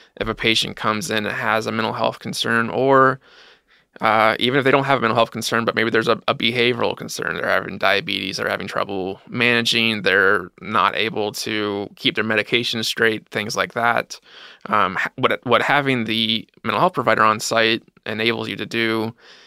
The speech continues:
is, uh, have a consult there in real time with someone. Um,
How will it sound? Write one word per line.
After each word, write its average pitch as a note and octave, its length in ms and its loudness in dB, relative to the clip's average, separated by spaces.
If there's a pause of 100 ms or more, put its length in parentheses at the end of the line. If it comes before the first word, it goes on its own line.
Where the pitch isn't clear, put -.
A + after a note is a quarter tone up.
(180)
is, G#2 500 -2
uh, G#2 260 0
have A2+ 460 2
a G#2 120 0
consult A2 640 0
there A2 280 4
in F#2+ 100 -4
real A2 220 0
time G#2+ 560 -2 (140)
with A2 120 -4
someone. G#2+ 640 -2 (100)
Um, G2 500 -2